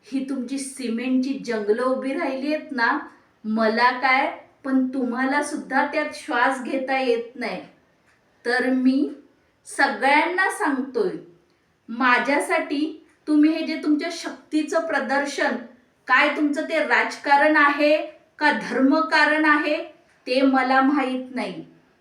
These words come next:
फक्त एवढंच करा, जर तुम्हाला माझ्यासाठी काय करायचंय,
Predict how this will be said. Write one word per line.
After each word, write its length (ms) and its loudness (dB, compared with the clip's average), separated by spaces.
फक्त 300 -8
एवढंच 880 2
करा, 440 2
जर 200 0
तुम्हाला 640 0
माझ्यासाठी 720 -2
काय 260 -4
करायचंय, 800 -2